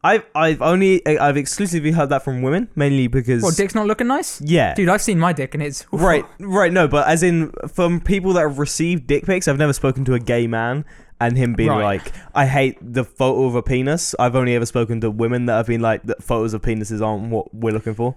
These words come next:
Speaker 2: Fine.
Speaker 1: So maybe in the gay community, it's all about, or the, or the daddy son community, it's all about getting pictures of penises.
Speaker 2: Okay.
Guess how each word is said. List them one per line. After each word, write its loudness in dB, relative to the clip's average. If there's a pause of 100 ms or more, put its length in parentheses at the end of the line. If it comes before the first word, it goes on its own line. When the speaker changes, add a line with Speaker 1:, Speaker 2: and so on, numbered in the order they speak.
Speaker 2:
Fine. -2
Speaker 1:
So 0
maybe 4 (200)
in -4
the 0
gay 0
community, -4 (120)
it's -4
all 0
about, 0 (160)
or -2
the, 0
or -2
the -2
daddy 0
son -2
community, -4
it's -10
all -6
about -6 (440)
getting -8 (280)
pictures -8
of -12
penises. -12 (240)
Speaker 2:
Okay. -8